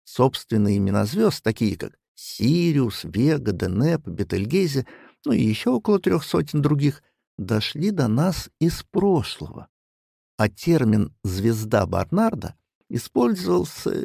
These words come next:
лишь неофициально среди астрономов. Просто мы, профессионалы,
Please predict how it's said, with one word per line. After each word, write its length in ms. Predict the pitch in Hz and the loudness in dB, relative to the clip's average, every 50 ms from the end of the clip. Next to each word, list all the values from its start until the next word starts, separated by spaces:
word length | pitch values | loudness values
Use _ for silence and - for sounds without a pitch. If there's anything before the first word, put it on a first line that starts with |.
| - - | -4 -2
лишь 260 | - 254 208 - - | -2 -2 -2 -2 -4
неофициально 840 | - 185 190 202 196 - - 202 - - - 226 226 214 175 123 95 | 0 2 2 2 2 0 -4 -8 -8 -2 0 0 0 2 0 -2 -2
среди 340 | - - - 104 107 101 110 | -2 -4 -4 -2 0 0 0
астрономов. 720 | 107 110 - - - 113 110 104 101 87 71 - - - - _ _ _ _ _ _ _ _ _ | 0 0 -2 -4 -2 0 0 0 0 -2 -4 -8 -12 -16 -20 _ _ _ _ _ _ _ _ _
Просто 340 | - 180 170 - - 160 | 2 2 2 2 2 4
мы, 320 | 151 190 202 180 151 - - | 4 6 6 6 4 2 0
профессионалы, 920 | - - - 104 - 135 - - - 139 147 185 226 247 247 165 107 101 | 0 0 0 0 0 -2 -2 2 2 4 4 6 4 4 4 2 0 -2